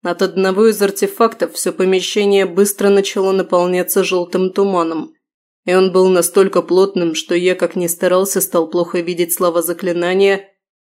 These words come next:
и, кажется, в паре слов озвучил не те буквы.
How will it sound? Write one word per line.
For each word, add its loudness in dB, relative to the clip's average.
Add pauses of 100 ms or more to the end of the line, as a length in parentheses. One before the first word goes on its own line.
и, -2
кажется, 0
в -16
паре 2
слов 0
озвучил 0
не 0
те 0
буквы. -6